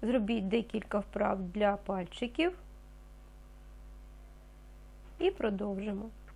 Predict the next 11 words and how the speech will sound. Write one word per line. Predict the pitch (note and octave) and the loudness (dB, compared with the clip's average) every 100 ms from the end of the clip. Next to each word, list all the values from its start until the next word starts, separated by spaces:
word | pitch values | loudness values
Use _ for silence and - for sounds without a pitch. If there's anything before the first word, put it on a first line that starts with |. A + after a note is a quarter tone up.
| - - - - - - - - - - - - - - - - - - | -16 -16 -16 -16 -16 -16 -16 -16 -16 -16 -16 -16 -14 -14 -14 -14 -14 -6
Читалочка | - G4 C#4 C4 C4+ D4 - E4 F4+ - - | 0 12 12 12 12 8 6 8 8 4 -2
приготувала | - B3 C4 - G3+ G3+ C4+ | 6 8 10 8 10 10 10
для | D4 E4+ | 10 10
вас | E4+ E4+ | 10 10
такі | - A3 G#3+ | 4 2 4
завдання. | G3+ C#4 C#4 C4 A#3+ A#3 A#3 - - - - - - - - - - - | 8 8 10 8 10 8 4 -2 -14 -14 -14 -14 -14 -16 -16 -16 -16 2
Прочитайте | - G4 G#4+ G4+ A#3 A3 A3 | 6 8 8 8 8 8 6
спочатку | A#3+ - D4+ D#4 F#4+ - A#3+ | 0 4 6 10 8 8 -2
склади | - - A#3+ A#3+ F#3+ A#3+ F#4+ | -2 2 6 6 6 6 6
у | C#4 | 6
таблички. | C#4 C4+ G#3 G#3+ G#3 - - | 8 8 8 2 0 -6 -6